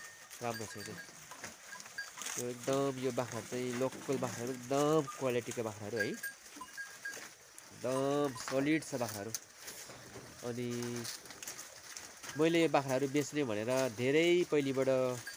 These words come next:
मेरो YouTube च्यानल मार्फतबाट मैले विज्ञापन गरेको थिएँ, तर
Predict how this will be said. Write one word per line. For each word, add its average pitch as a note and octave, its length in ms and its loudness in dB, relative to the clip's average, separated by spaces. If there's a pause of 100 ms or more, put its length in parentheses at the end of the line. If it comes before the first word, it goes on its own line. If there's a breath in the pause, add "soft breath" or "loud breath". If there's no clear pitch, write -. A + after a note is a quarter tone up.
(160)
मेरो B2 140 0
YouTube A#2+ 220 -2
च्यानल A2+ 260 -2
मार्फतबाट A2 400 -4
मैले A2+ 160 -2
विज्ञापन A2 480 -2
गरेको G#2+ 260 0
थिएँ, C#3 120 -2 (1000)
तर C3 720 6